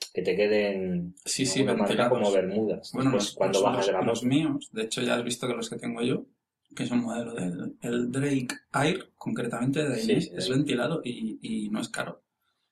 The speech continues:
Speaker 2: No sé si son
Speaker 1: Sí.
Speaker 2: ciento veinte euros.
Speaker 1: Sí, en torno a ese precio tienes la mayor parte de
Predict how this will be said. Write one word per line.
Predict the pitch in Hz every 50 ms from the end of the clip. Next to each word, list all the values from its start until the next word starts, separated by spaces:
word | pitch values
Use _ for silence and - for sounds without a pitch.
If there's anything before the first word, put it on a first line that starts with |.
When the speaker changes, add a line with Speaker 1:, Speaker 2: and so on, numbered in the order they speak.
| _ _
Speaker 2:
No | - 107
sé | 101 104
si | -
son | - 120 - - 113 113 110
Speaker 1:
Sí. | -
Speaker 2:
ciento | - 113 110 107 110 113
veinte | 110 107 104 107
euros. | 107 - - - - - - - _
Speaker 1:
Sí, | - - - 113 110 107 - - -
en | 104 98 90
torno | 104 104 98 98 98 98
a | 98
ese | - 107
precio | 101 101 95 95 - 113 110 -
tienes | 95 95 92 92 92 87 - - -
la | 92
mayor | 185 185 - - - 175
parte | - - 90 87 - 87 -
de | 87 87 85 -